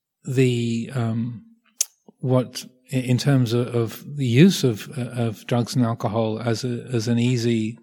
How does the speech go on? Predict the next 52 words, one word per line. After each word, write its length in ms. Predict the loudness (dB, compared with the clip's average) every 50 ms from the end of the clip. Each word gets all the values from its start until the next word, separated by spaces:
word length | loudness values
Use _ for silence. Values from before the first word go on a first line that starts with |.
| _ -20 -18 _ -6
escape 500 | -6 -6 -4 -2 0 0 0 0 0 0
or 140 | 0 0
as 100 | 0 0
a, 80 | -2 -2 -2
as 160 | -4 -4 -4
a 60 | -2 -2
buffer, 380 | -2 -2 -2 -2 -4 -6 -6 -6 -10 -18 -18 -20 -20 -20
it's 100 | -10 -4
because 300 | 0 4 6 6 6 6
alternatives 680 | 4 4 4 4 4 4 4 4 2 2 0 0 2 2
are 60 | 4
not 160 | 4 4 4
available, 420 | 4 4 4 6 6 6 4 4
or 80 | 2 2
alternatives 720 | 2 2 0 0 0 2 2 2 0 0 -2 -4 -4 -4
take 240 | -4 -2 -2 -2 0
more 240 | 0 2 2 2 4
work. 500 | 4 4 4 2 0 -2 -6 -10 -16 -18 -16 -12
It's, 200 | -12 -10 -10 -8
it's 260 | -8 -8 -6 -2 0
more 180 | 0 2 2
work. 400 | 2 2 4 4 2 0 -2 -6
It's 140 | -8 -6 -2
not 160 | -2 -2 0
such 220 | -2 -4 -6 -4 -4
a, 160 | -4 -4 -4 -8 -14 -20 -20 -20 -20 -20 -10
a 100 | -6 -4
simple 420 | -2 0 2 4 2 2 2 0 -2
track 380 | 0 2 2 2 2 0 -2
as 160 | -4 -4 -2 -4
just 260 | -6 -6 -8 -10 -8
hit 220 | -6 -4 -4 -2 0
the 260 | 0 0 0 -2 -2
off 240 | -2 -2 -2 0 0
license 500 | -2 -2 -2 -2 -4 -6 -6 -6 -6 -8
or, 220 | -8 -8 -8 -10 -14 _ _ _ -20 -20 _ _
you 80 | -4 -2
know, 40 |
go 160 | 0 2 2 2
to 60 | 0
the 100 | 0 -2
pub 320 | -2 -2 -2 -2 -2 -2 -4
or, 220 | -4 -4 -4 -4
or 300 | -4 -4 -4 -4 -4 -8 -10 -14 -16 -18 -10
find 240 | -4 0 2 2 2
a 60 | 2
dealer 320 | 4 4 4 4 4 4 2
on 140 | 2 2
the 60 | 0 -2
street, 360 | 0 0 0 2 2 0 -4
you 120 | -4 -2 -2
know. 200 | -2 -4 -8